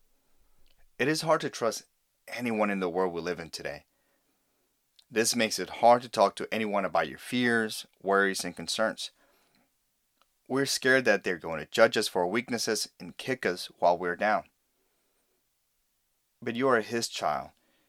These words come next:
and he wants to listen to everything you have to say. He wants to hear about your good days and bad days. So as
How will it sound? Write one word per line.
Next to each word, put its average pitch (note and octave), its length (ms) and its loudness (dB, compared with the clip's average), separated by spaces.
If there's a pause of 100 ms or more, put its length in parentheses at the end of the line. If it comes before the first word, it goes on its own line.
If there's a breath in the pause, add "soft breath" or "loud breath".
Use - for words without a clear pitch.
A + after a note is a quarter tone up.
(200)
and A2+ 240 -4 (180)
he - 180 -4
wants A#2 340 4
to G#2+ 60 -6
listen G2+ 460 -2
to - 160 -4
everything G2 300 -2
you G2+ 100 -6
have F#2+ 180 -2
to - 80 -6
say. A#2 300 -2 (1400)
He - 160 -6
wants A#2+ 240 0
to G#2+ 100 -6
hear A2 220 2
about E2+ 260 2
your D#2 220 -12
good D#3+ 240 -2
days D#3+ 500 -4 (180)
and G2 220 -8
bad - 200 -2 (120)
days. - 300 -16 (1120 soft breath)
So B2+ 360 8
as A2+ 360 6